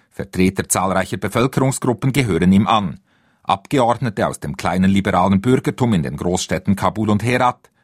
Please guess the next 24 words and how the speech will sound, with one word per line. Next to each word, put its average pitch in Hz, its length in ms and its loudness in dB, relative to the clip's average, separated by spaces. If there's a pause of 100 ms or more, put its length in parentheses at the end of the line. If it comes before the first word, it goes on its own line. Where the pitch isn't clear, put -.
Vertreter - 540 -4
von 101 240 0
Warlords, 123 680 0 (360)
Taliban-nahe 110 720 0
Politiker, 110 640 -4 (400)
Vertreter - 420 -8
der 82 120 -4
Landbevölkerung 104 1000 -2 (300)
und - 400 0
dank - 280 -10
Quotenregelung 113 1040 0
auch - 220 -2
gut 123 200 -4
fünfundzwanzig 104 680 0
Prozent 131 380 -2
Frauen. 95 480 -2 (540)
Die 113 60 -2
Vollmachten 143 560 0
des 123 160 -2
afghanischen 120 560 -2
Parlaments 120 720 -2
sind 73 160 -6
aber 71 160 -6
begrenzt. 104 640 -2